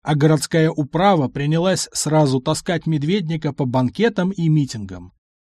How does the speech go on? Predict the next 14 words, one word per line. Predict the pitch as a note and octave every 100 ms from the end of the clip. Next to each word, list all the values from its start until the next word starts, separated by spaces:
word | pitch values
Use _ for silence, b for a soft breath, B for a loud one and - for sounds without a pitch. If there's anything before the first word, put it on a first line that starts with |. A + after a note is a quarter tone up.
| _ _
Егор | B2 D3 E3 F3
выступал | E3 D#3+ D#3+ D#3 D#3+ D3+
с | -
речами, | C#3 C3+ E3+ F#3+ F#3 F3 E3 - _ -
особенно | B2+ - F#3+ G3 F#3+ F#3+
упирая | E3+ F#3 F3+ F3+ E3+
на | D#3+
то, | E3 F#3
что | - B2
партизанское | - C#3 - D#3+ G3 F#3+ - D#3
движение | A#2+ C3 C3 G#3 F#3 D3+
было | C3 F#3 F3+
инициативой | F#3+ F#3+ F#3 E3 F#3 F3+ - F3+ E3+
снизу, | D#3 - D#3 D3+ G#2+ F#2